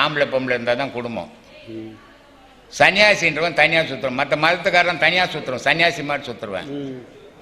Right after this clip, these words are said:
Speaker 1: இவன் இந்துக்கள் மட்டும்தான் இல்லறத்தோட வாழறவன்.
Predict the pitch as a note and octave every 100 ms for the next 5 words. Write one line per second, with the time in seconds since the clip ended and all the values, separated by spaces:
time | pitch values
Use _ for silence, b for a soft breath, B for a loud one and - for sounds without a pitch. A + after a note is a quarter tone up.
0 | E3+ E3+ - - - - D3 E3+ F3+ D#3+
1 | E3 G3 G3 F3 D#3 D#3 D#3+ E3 F#3+ F#3
2 | C3 C3+ C#3 C#3 D#3 F3 E3 D#3 D3+ C#3+
3 | B2+ A#2 A2 F2 D#2